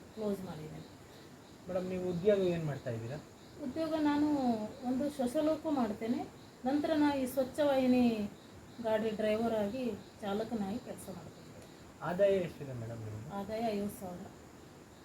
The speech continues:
Speaker 2: ನೀವು ಸೇರಿದ ಜನಸ-, ಜನಜಾತಿ ಸಮುದಾಯ ಸಿದ್ದಿ?
Speaker 1: ಸಿದ್ದಿ, ಕೊಂಕಣಿ ನಮ್ಮದು.
Speaker 2: ಮೇಡಮ್, ನೀವು ಪ್ರಸ್ತುತ ನಿವಾಸ ಇ-, ಇದು ಅಡ್ರೆಸ್ ಏನು ಮೇಡಮ್?
Speaker 1: ಅಡ್ರೆಸ್ ನಮ್ದು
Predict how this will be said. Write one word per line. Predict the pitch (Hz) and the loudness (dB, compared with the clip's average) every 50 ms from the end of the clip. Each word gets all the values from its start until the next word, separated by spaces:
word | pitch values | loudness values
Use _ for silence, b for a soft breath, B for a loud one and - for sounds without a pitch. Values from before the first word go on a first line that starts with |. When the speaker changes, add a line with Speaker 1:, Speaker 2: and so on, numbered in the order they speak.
| - - - - - - - - - - - 156 156 | -20 -20 -20 -20 -20 -20 -20 -20 -20 -18 -14 -10 -6
Speaker 2:
ನೀವು | 170 180 180 180 170 | -4 -4 -2 -2 -2
ಸೇರಿದ | 151 - 175 180 180 180 | -2 2 2 2 4 4
ಜನಸ-, | 185 180 160 156 160 165 165 - 185 156 139 135 127 | 2 2 2 2 0 0 0 -2 -2 -2 -2 0 0
ಜನಜಾತಿ | 151 151 170 175 180 170 165 156 | 0 0 2 2 2 0 0 -2
ಸಮುದಾಯ | - 156 151 151 160 202 | -2 0 0 0 0 0
ಸಿದ್ದಿ? | 285 302 - - - 165 139 113 104 104 - - - - - - - | -2 -4 -10 -8 -6 -6 -6 -6 -8 -10 -14 -16 -18 -16 -14 -6 -4
Speaker 1:
ಸಿದ್ದಿ, | 247 - - - 214 247 349 427 - - - | -4 -4 -2 -4 -6 -6 -6 -6 -10 -10 -4
ಕೊಂಕಣಿ | 277 240 226 214 - 208 190 175 | -2 -2 -2 -2 -4 -6 -6 -6
ನಮ್ಮದು. | 160 156 151 - - - - - - - - - - - - - - - - - - - - - - - - - - - - - - | -8 -10 -12 -14 -14 -16 -16 -16 -12 -12 -12 -12 -12 -16 -18 -18 -20 -20 -20 -20 -20 -20 -20 -20 -20 -20 -20 -20 -18 -20 -20 -8 0
Speaker 2:
ಮೇಡಮ್, | 190 202 202 196 | 2 2 2 2
ನೀವು | 190 175 | -2 -4
ಪ್ರಸ್ತುತ | - - 185 185 - 226 214 - | 0 -2 -2 -2 -2 -6 -2 0
ನಿವಾಸ | 208 196 180 175 185 185 - - | 0 2 4 4 4 4 4 2
ಇ-, | 175 165 151 147 147 147 147 147 | 0 2 2 4 2 2 2 0
ಇದು | 147 147 151 143 135 | -2 0 0 0 0
ಅಡ್ರೆಸ್ | - 139 143 143 165 175 165 - - - 143 | -2 -4 -2 0 0 0 0 -2 -8 -12 -10
ಏನು | 131 131 127 123 | -8 -6 -4 -4
ಮೇಡಮ್? | 117 113 107 117 - - - - - - | -4 -4 -6 -8 -10 -12 -16 -16 -6 -4
Speaker 1:
ಅಡ್ರೆಸ್ | 226 226 214 262 269 277 269 294 269 | -4 -2 2 2 2 2 2 2 2
ನಮ್ದು | 254 247 247 240 240 294 349 370 - | 4 8 8 8 6 6 2 0 -4